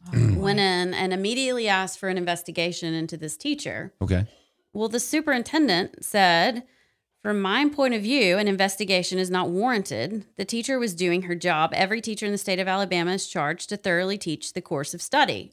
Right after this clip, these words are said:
Speaker 3: Okay, interesting. Then he posted, well, he commented that according to objective number eleven, Alabama's first grade course of study, teachers should, quote, "identify traditions and contributions of various cultures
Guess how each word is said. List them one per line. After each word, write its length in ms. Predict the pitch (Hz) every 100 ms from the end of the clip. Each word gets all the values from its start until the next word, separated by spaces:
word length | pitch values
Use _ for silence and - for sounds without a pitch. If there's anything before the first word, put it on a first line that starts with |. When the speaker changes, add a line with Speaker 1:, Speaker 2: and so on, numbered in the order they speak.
| -
Speaker 3:
Okay, 200 | 190 190
interesting. 640 | 320 339 269 202 190 240 - - _ _ _
Then 140 | 247
he 140 | 285 294
posted, 720 | 294 269 262 - 247 240 -
well, 260 | 208 202 202 190
he 180 | 214
commented 720 | 196 226 214 190 180 180 180 180
that 300 | 196 175 170
according 380 | 175 208 208 220
to 140 | 208
objective 560 | 180 175 185 185 202 196
number 280 | 190 185 196
eleven, 720 | 208 190 175 143 123 240 262 _ _ _ _ _ _ _ -
Alabama's 500 | 170 190 208 208 -
first 300 | 190 185 -
grade 220 | 202 190
course 240 | 190 185
of 100 | 196
study, 520 | - 190 170 160 185 - _ _
teachers 360 | _ 214 208 214
should, 480 | - 208 196 196 - -
quote, 340 | 214 190 185
"identify 680 | 175 175 190 247 254 233 226
traditions 640 | - 185 196 - 262 247
and 160 | 202
contributions 800 | 190 208 214 254 208 196 185 185
of 100 | 170
various 360 | 160 180 190 190
cultures 640 | - 185 - 160 160 -